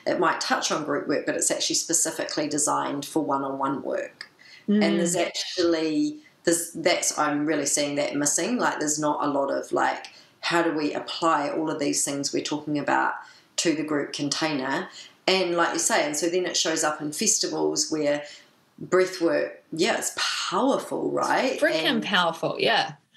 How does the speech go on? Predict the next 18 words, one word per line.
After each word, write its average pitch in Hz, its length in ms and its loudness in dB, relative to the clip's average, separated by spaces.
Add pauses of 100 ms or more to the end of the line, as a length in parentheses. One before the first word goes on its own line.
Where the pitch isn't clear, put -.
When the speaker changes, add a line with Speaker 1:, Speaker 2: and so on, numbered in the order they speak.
(280)
Speaker 1:
it's - 260 2
really 190 340 4
powerful. 156 720 0
And, 208 460 0
you 208 140 -2
know, 214 140 2
we've 196 160 2
sort 190 200 -2
of, 180 220 0
I've 180 160 2
seen 214 360 0
these, 180 400 0
um, 156 600 0 (160)
discussions 165 960 0 (180)
be 156 200 2
had 170 600 0
of, 147 180 -4
like, 156 240 2